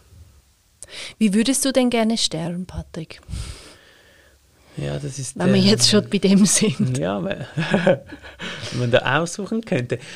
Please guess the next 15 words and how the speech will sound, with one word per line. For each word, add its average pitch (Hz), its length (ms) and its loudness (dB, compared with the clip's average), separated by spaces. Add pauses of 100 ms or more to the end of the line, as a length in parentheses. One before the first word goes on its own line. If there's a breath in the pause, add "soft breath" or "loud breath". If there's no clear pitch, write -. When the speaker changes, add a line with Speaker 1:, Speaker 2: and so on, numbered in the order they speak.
(240 loud breath)
Speaker 2:
Ich 165 280 -4
würde, 147 340 -4
glaube 139 400 -4
ich, 139 160 -8
jetzt - 320 -8
so, - 80 0
jetzt 143 500 -2
in 139 140 -2
diesem 147 300 -2
Moment, 127 680 0 (1160 soft breath)
ähm, 131 560 2 (480)
sehr 139 480 0
gerne 147 680 0 (1700)
in 139 240 0
einer 135 460 -4